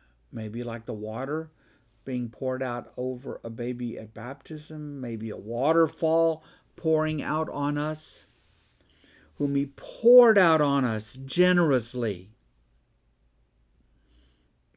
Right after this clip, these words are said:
Through whom? Jesus Christ, our Savior.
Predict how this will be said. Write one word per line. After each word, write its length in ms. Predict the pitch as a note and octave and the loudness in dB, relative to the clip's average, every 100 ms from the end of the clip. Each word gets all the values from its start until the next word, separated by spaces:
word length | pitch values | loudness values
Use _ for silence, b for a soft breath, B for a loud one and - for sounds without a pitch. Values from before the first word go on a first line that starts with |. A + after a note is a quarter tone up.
| _ | _
Through 640 | D3 D#3+ F#3 G3 G#3 F#3 - _ | 2 6 10 10 10 6 -6 _
whom? 520 | D#3 F#3 G3+ A#3 G#3+ F#3+ b b - | -2 0 4 4 2 0 b b -14
Jesus 640 | A#2+ C3+ C#3 B2+ C#3+ C3+ - | -2 2 4 2 -2 -8 -8
Christ, 540 | - G#2 G#2 G2 - | -8 -6 -6 -8 -12
our 160 | A#2+ A#2+ | -10 -8
Savior. 640 | A2+ A#2 G2+ F2 - - | -6 -4 -4 -8 -16 -20